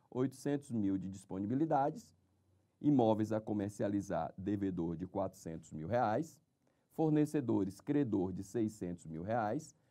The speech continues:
adiantamento de clientes, credor, ela aqui, ó, conta no passivo, adiantamento de clientes, quinhentos mil reais,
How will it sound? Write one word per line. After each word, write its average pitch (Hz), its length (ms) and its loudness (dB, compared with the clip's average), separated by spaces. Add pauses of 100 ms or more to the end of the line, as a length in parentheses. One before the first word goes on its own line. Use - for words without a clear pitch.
(140)
adiantamento 135 760 2
de 117 100 -4
clientes, 131 500 4
credor, 123 540 4
ela 113 180 4
aqui, 113 340 0
ó, 135 180 4 (280)
conta 113 300 0
no 107 100 2
passivo, 120 880 4 (180)
adiantamento 107 840 -2
de 98 100 -4
clientes, 92 680 -4 (200)
quinhentos 92 400 -2
mil 85 160 -2
reais, 101 520 0